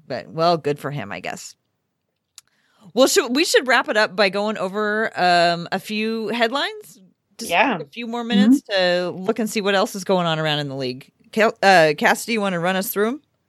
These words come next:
Speaker 2: Yeah, so I've got a few headlines from around the league, starting with, "He said, they said, Richard Jefferson versus the Knicks."
Speaker 1: <laughs>
Speaker 2: Um, so as you might know, Richard Jefferson claimed that he refused to play for the Knicks. The Knicks say they never wanted him.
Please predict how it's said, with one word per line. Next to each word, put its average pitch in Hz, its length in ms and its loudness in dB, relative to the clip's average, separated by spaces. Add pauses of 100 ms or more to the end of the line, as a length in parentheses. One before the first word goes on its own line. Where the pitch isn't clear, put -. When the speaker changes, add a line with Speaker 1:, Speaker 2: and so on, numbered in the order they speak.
(160)
Speaker 2:
Yeah, 214 280 2
so 226 160 -2
I've 208 80 -2
got 220 140 2
a 226 60 2
few 277 260 -2
headlines 269 460 2
from 277 100 -2
around 269 300 4
the 269 100 0
league, 277 360 2
starting 277 440 2
with, 294 180 4 (280)
"He 370 180 2
said, 359 280 2
they 359 180 4
said, 320 380 0
Richard 349 320 0
Jefferson 349 540 0
versus 294 260 0
the 277 120 2
Knicks." 214 540 0
Speaker 1:
<laughs> 320 40 4 (1500)
Speaker 2:
Um, 220 440 2 (400)
so 277 300 4
as 254 280 0
you 277 120 2
might 262 240 2
know, 240 380 4
Richard 247 380 2
Jefferson 240 520 2
claimed 240 460 2
that 214 220 2
he 233 580 2 (100)
refused 240 380 2
to 233 80 -8
play 240 180 2
for 226 120 -4
the 226 80 2
Knicks. 277 320 0
The 226 100 -2
Knicks 226 260 0
say 233 260 4
they 285 220 2
never 269 360 2
wanted 190 480 0
him. 175 440 0